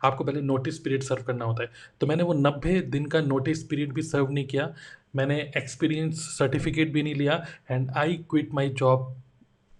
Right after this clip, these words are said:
just ये बोल के कि "I don't want to continue।" ओके, so ऐसा क्या हुआ, आगे क्या करा, ये सारी चीज़ें मैं आपके साथ शेयर करने वाला हूँ आज के वीडियो में। हालांकि, अ, just for your information, मैं पहले ही आपको बताना चाहता हूँ कि I am into network marketing business,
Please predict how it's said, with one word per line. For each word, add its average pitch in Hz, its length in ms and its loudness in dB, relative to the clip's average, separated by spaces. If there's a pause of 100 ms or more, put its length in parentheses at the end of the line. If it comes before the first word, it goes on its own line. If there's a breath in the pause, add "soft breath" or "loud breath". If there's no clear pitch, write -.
(140)
just 131 280 -2 (400)
ये 135 100 2
बोल 131 180 2
के 135 160 0
कि 135 380 -6 (140)
"I - 20 2
don't 131 200 2
want 123 160 2
to 123 120 -2
continue।" 120 360 -2 (360)
ओके, 120 120 -4 (360 loud breath)
so - 40 6
ऐसा 170 160 12
क्या 170 180 6
हुआ, 160 220 10
आगे 160 420 0
क्या 160 180 0
करा, 139 300 0 (260 loud breath)
ये 139 60 -2
सारी 151 180 0
चीज़ें 143 220 -2
मैं 139 60 2
आपके 135 200 -4
साथ 131 140 0
शेयर 135 240 -2
करने 131 180 0
वाला 131 140 4
हूँ 127 100 4
आज 123 120 0
के 131 100 -4
वीडियो 139 260 0
में। 165 180 -4 (300 loud breath)
हालांकि, 165 520 4 (280 loud breath)
अ, 135 160 4
just 180 300 4
for 165 100 10
your 160 160 4
information, 151 480 0
मैं 151 120 0
पहले 143 140 2
ही 160 60 2
आपको 160 200 2
बताना 135 180 2
चाहता 135 240 0
हूँ 160 80 -2
कि 160 120 -2
I 147 140 -2
am 170 140 0
into 160 180 -2
network 135 320 0
marketing 123 380 -4
business, 123 280 -4